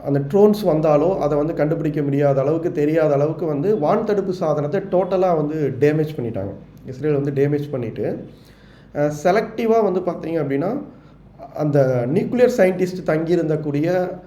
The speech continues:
வீடுகள், ராணுவ உயர் அதிகாரிகள் தங்கியிருந்த வீடுகள், அந்த வீடுகளில் ஒரு செலக்டிவ் டார்கெட், அதாவது இப்போ ஒரு இருபது மாடி, முப்பது மாடி அபார்ட்மெண்ட் இருக்கு அப்படின்னா, அதுல ஒரு பத்தாவது மாடியில,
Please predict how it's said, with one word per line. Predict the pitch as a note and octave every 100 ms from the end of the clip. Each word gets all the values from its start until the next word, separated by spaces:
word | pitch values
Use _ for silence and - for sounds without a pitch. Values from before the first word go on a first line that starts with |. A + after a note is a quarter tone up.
| -
வீடுகள், | - F3 F#3 D3 - - -
ராணுவ | - D#3 F#3 G#3 F#3
உயர் | D3+ F3 E3+
அதிகாரிகள் | D#3 D#3 D#3 D3 D3+
தங்கியிருந்த | C#3+ C#3+ D3 C#3 C#3 D#3+ D3 B2 A#2
வீடுகள், | C3+ E3 C3+ G#2+ - - - - - - - - - -
அந்த | E3 F3+ F3
வீடுகளில் | G3 C4 A#3 B3
ஒரு | A3+ F#3
செலக்டிவ் | - A3 A3 B3+ -
டார்கெட், | F3+ C#3+ C#3 - -
அதாவது | D#3+ F3+
இப்போ | F3+ F3
ஒரு | E3+ D#3+ D#3+ D#3
இருபது | E3+ F3+ E3+
மாடி, | D#3+ D#3
முப்பது | D3+ D3 E3
மாடி | D3+ D3+
அபார்ட்மெண்ட் | D3 C#3 G3 G3+ F#3
இருக்கு | E3 E3+
அப்படின்னா, | C#3+ B2+ B2 A#3+ - - -
அதுல | - E3 D#3+
ஒரு | D#3 D#3+ D#3
பத்தாவது | D#3 D#3 F#3 F3+
மாடியில, | D#3 D3 C#3+